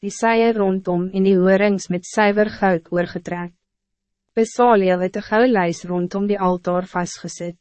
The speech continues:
Verder het hy twee goue ringe vir elke kant gemaak en dit aan weerskante, teenoor mekaar, onderaan die lys vastgezet om die draaghoute waarmee die altaar gedra moes word,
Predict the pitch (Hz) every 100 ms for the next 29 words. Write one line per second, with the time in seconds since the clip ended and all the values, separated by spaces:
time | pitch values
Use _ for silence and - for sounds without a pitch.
0 | _ _ _ _ - 269 269 294 262 220
1 | 214 214 254 269 - 226 262 214 175 180
2 | - 185 208 226 254 - 185 196 214 190
3 | 170 170 - 185 180 185 196 190 180 214
4 | 233 - 220 202 185 170 180 _ _ _
5 | - 233 220 214 214 208 185 175 180 _
6 | _ _ 196 233 254 214 190 196 185 190
7 | 190 - 202 - 208 - 180 208 190 185
8 | 185 190 185 180 175 180 208 180 175 175
9 | 180 196 196 180 185 196 190 - 196 175
10 | 170 170 180 - 170 170 165